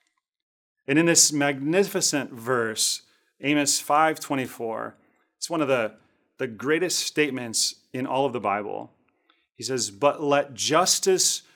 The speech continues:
roll on like a river, righteousness like a never-failing stream." God says, "Let that happen.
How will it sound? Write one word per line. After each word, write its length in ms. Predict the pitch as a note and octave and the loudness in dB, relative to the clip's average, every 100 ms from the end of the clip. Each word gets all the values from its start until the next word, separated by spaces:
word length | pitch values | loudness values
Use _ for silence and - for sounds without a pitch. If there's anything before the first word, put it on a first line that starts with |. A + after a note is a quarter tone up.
| _ | _
roll 300 | A#2 C3 C3+ | 2 4 4
on 360 | C#3 C#3 C#3 C#3 | 2 0 0 0
like 220 | B2 B2 | -2 -4
a 100 | G2+ | -4
river, 600 | G2+ G#2 G#2 G2 G#2+ A2 _ _ _ _ - | -2 -2 -4 -6 -8 -12 _ _ _ _ -12
righteousness 1300 | A#2+ B2 C#3+ F#3 F#3 F#3 - C#3+ A#2+ A#2 B2+ - - _ _ - | -4 4 6 6 6 4 4 2 0 0 2 0 0 _ _ -4
like 240 | B2+ C3 | 0 2
a 120 | C3+ A#2+ | 2 0
never-failing 840 | B2 C#3 C#3+ C#3+ - A#2 A2+ G#2+ | 2 2 2 0 -2 -6 -6 -8
stream." 540 | G2+ - G2+ G2+ G#2+ G2+ _ _ _ _ _ _ - | -8 -10 -14 -16 -18 -20 _ _ _ _ _ _ -2
God 240 | C3+ C#3 | 0 2
says, 280 | - C#3 A2+ | 0 0 -2
"Let 360 | A#2+ E3 E3 A2 | -2 -2 -2 -4
that 260 | B2 A#2+ | -2 -2
happen. 500 | A2+ F#2 - - - | -6 -10 -12 -18 -18